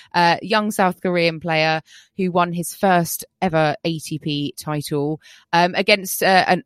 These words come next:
another sort of newcomer at an A T P final level, James Duckworth of Australia,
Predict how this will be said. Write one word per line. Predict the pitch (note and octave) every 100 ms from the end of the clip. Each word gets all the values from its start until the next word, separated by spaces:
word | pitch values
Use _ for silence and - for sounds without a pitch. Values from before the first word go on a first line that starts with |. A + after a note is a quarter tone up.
| -
another | G3 A#3 A3 F#3
sort | F#3 F3+
of | C#3+
newcomer | F#3+ G#3 G3 F3+ E3+ E3+
at | F3 - - -
an | E3 D#3
A | E3
T | -
P | E3+
final | D#3+ E3 D#3+ D#3+
level, | D#3 D#3 E3
James | E3 F#3 F3+ -
Duckworth | F#3+ D#3+ - F3 E3+ F#3+ F3+
of | E3+
Australia, | E3+ - F3 F3 E3+ F3